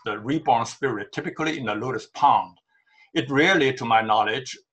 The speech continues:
ventures inside the flower's receptacle to visualize the conception scenario there. The Taoist meditation literature, in comparison, does get to that level of visualization. The floral matrix is conceived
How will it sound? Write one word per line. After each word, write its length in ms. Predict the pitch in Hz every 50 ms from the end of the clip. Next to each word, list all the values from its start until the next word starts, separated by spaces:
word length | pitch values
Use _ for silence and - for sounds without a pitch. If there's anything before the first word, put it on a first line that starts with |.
| _ -
ventures 500 | 127 127 123 131 127 - 120 110 - -
inside 440 | - 165 175 170 - 143 113 95 95
the 40 | 101
flower's 480 | - - 110 101 101 98 104 104 - 117
receptacle 720 | 104 95 - - 160 160 - - 120 - 107 95 92 95 _ -
to 120 | 117 104
visualize 580 | 120 139 131 127 120 110 101 92 95 98 - -
the 140 | 95 87
conception 680 | - - 110 - - - 147 - - - 117 95 90 85 _ _
scenario 500 | - - 107 95 98 95 95 90 90 90 87 95
there. 180 | 90 - _ _ _ _ _ _ _ _ _ _ - - - - -
The 160 | 123 117 113
Taoist 420 | 104 127 131 147 156 160 135 131 131
meditation 580 | 117 104 98 120 - - 165 208 220 233 151
literature, 580 | 107 101 - 95 87 _ - 92 92 92 90 - _
in 160 | - 110 110
comparison, 680 | - 107 101 101 113 113 113 110 - - 104 98 90 -
does 240 | 156 156 - - - -
get 200 | 131 110 110 -
to 100 | - 107
that 180 | 104 113 117 110
level 420 | 110 117 110 101 92 87 90 - _ _ - -
of 180 | 104 104 -
visualization. 880 | 107 107 95 98 104 92 87 - - 135 139 120 - - - - _ _ _ _ _ _ _ _ _ _ _ - _ _ -
The 120 | 120 110
floral 520 | - - - 156 151 151 143 123 113 110
matrix 560 | 123 135 151 151 - - - - - - - -
is 440 | - 110 107 107 104 104 - - - -
conceived 580 | - 117 107 - - - 139 127 120 110 -